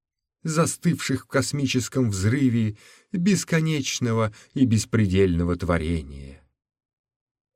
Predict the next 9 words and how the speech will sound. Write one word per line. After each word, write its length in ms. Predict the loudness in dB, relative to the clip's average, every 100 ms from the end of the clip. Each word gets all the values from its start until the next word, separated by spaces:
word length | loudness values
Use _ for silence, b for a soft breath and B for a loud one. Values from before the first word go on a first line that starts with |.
| _
Но 300 | 2 4 6
не 160 | 4 2
туда 360 | 0 0 2 4
лежит 440 | 2 2 -2 0
мой 260 | 2 2 0
путь. 640 | 0 -2 -4 -20 -20 -20 _ _ _ _ _ _ _
Я 260 | 2 2 2
отправляюсь 800 | 0 2 4 4 4 4 0 -2
наружу, 680 | 0 0 -2 -6 -4 -6